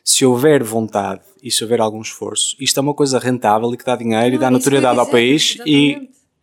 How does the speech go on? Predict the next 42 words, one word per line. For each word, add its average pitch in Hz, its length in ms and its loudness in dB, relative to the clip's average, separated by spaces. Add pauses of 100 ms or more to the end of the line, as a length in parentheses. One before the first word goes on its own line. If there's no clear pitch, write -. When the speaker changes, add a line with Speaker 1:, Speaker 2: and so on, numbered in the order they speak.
(160)
Speaker 1:
que, 160 560 -2
que - 80 -18 (120)
cria 113 220 0
trabalhos, 113 680 0 (360)
cria 107 460 0
salários, 107 600 0
cria 120 300 0
Speaker 2:
Contribui 131 180 -2
para 139 100 0
a 127 40 4 (100)
Speaker 1:
riqueza, 123 220 2
Speaker 2:
economia, 220 380 -10
Speaker 1:
contribui 131 260 -4 (140)
Speaker 2:
exatamente. 160 80 2
Speaker 1:
para 151 100 0
projetar 127 440 -2
o 107 40 -6
nosso 110 260 -2
país. 107 480 -4
Portanto, 104 320 -10
a 117 40 -8
cultura 147 580 -4
é 160 100 -4
essencial. 139 760 0 (480)
E 156 120 -4
eu 156 140 4
acho 151 220 0
que - 80 -10
o 127 40 -12
que - 100 -14
falta 135 600 0 (320)
é 110 380 -4
algum 117 440 -2
tempo 147 280 0
e 135 40 0
alguma 131 260 0
calma 139 240 -4
para 139 100 -8
conversar 131 380 -4
sobre 127 220 -8
estes - 240 -6
assuntos - 480 -8